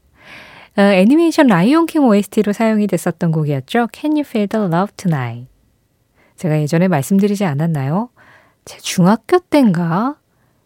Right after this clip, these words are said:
영어 시간에 그 수행평가로 팝송 부르기 이런 거 했었는데 그때 제가 한창 라이온 킹에 빠져 있어가지고 Can You Feel the Love Tonight 불렀었다고.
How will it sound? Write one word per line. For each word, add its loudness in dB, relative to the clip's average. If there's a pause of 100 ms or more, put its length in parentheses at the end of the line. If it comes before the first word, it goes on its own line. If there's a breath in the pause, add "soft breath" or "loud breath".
(160)
영어 2
시간에 0
그 -8
수행평가로 0
팝송 0
부르기 0
이런 0
거 -2
했었는데 -2
그때 -2
제가 -2 (500 soft breath)
한창 -2
라이온 2
킹에 -2
빠져 0
있어가지고 0
Can -4
You -2
Feel -2
the -2
Love -2
Tonight -2
불렀었다고. -6